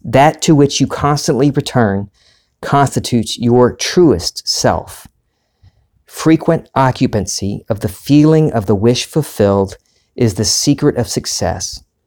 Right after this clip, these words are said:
and along with the frequency is the naturalness. With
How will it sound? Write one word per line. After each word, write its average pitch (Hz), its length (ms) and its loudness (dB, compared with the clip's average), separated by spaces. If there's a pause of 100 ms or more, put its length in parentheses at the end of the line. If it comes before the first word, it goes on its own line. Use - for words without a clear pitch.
(480)
and 123 100 0
along 120 280 4
with 110 120 2
the 120 60 -4
frequency 101 720 -2 (300)
is 101 180 -4
the 113 80 0
naturalness. 107 880 -2 (840)
With 131 460 2